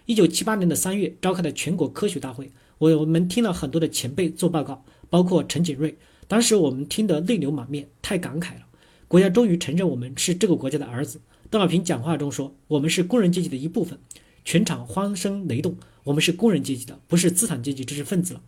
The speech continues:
很兴奋。邓小平提出要五天工作，一天政治学习。以前的政治学习太多了，政治学习要减少一点，我们也非常的高兴。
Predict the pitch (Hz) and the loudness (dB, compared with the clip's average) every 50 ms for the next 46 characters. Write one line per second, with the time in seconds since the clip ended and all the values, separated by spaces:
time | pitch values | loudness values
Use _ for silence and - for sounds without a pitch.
0 | _ _ _ - - - 131 117 113 - - 208 208 175 - 175 - - - - | _ _ _ -12 -8 -6 -4 -4 -2 -2 0 0 0 -2 -2 -6 -8 -10 -16 -20
1 | - - - _ _ _ - - 226 208 175 175 165 175 175 165 165 175 175 185 | -20 -20 -20 _ _ _ -2 2 2 2 4 4 2 2 4 4 4 4 4 4
2 | 170 151 151 - - 156 135 123 - - 170 180 180 208 214 175 208 143 - - | 4 2 0 -2 -6 -6 -6 -4 0 0 2 2 2 0 0 0 -2 -4 -6 -10
3 | _ - 190 175 - - 165 156 165 220 202 175 - 110 - 135 131 - - - | _ -4 -4 -2 -2 0 -2 -2 0 0 0 0 0 -2 -4 -4 -6 -6 -6 -10
4 | - _ _ _ _ _ _ - - 165 160 - 190 220 202 240 240 202 175 - | -16 _ _ _ _ _ _ 0 2 2 2 4 2 2 2 2 2 0 0 -4
5 | 147 - - - - 175 - - 160 180 175 175 - - _ - 190 180 165 - | -6 -8 -10 -8 -6 -4 -2 0 0 0 0 -2 -6 -14 _ -2 0 2 2 2
6 | - 156 156 165 143 113 - 131 180 190 - 131 131 131 127 - - _ _ _ | 2 0 0 -2 -4 -2 -2 0 0 0 0 -2 -4 -8 -12 -14 -18 _ _ _
7 | - 139 170 202 165 - - - - 185 214 180 131 120 117 123 123 120 - 131 | -4 -2 0 0 0 0 -2 -4 -4 -4 -4 -4 -4 -10 -10 -8 -8 -6 -8 -8
8 | - | -10